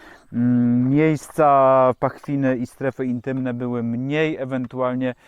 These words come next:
podrażnione. Wiadomo, dziew-, dziewczyny są trochę bardziej wrażliwe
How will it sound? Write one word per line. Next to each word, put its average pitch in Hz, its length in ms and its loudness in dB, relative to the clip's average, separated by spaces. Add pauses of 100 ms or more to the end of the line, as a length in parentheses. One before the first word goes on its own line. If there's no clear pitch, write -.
(360)
podrażnione. 139 640 -2
Wiadomo, 123 340 -4
dziew-, 120 340 -6
dziewczyny 120 440 -8
są 107 160 -10
trochę 101 220 -10
bardziej 107 340 -4
wrażliwe 107 500 -8